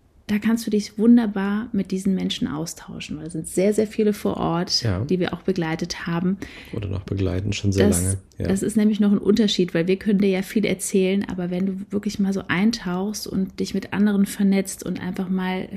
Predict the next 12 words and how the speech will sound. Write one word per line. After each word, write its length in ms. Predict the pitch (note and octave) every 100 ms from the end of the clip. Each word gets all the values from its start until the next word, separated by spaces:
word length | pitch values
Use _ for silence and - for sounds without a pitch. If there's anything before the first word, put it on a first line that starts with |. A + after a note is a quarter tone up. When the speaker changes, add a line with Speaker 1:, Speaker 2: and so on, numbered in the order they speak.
| -
Speaker 1:
hörst, 360 | G#3 G#3+ -
was 280 | F3+ - -
die 400 | - G#3+ A#3 G#3
wirklich 460 | G#3 G#3 G3+ G3+ - - - - - - -
für 140 | -
eine 140 | G3+ F#3
Reise 260 | G#3+ A3
hinter 300 | E3 D#3+ E3+
sich 260 | E3 D#3+ -
haben, 260 | D#3 F3 F3
was 180 | F#3+
da 80 | -